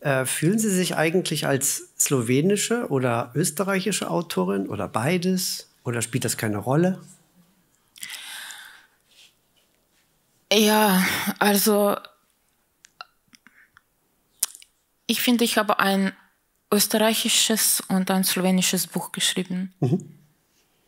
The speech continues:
Speaker 2: Ich, ich glaube, die Bücher haben schon eine Nationalität, aber, ähm,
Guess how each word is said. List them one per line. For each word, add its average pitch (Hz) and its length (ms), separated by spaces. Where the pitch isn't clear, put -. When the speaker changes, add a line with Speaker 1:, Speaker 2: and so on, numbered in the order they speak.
Speaker 2:
Ich, - 240
ich 202 120
glaube, 202 240
die 208 100
Bücher 220 520
haben 220 320
schon 220 220
eine 240 200
Nationalität, 208 880
aber, 202 380
ähm, 196 460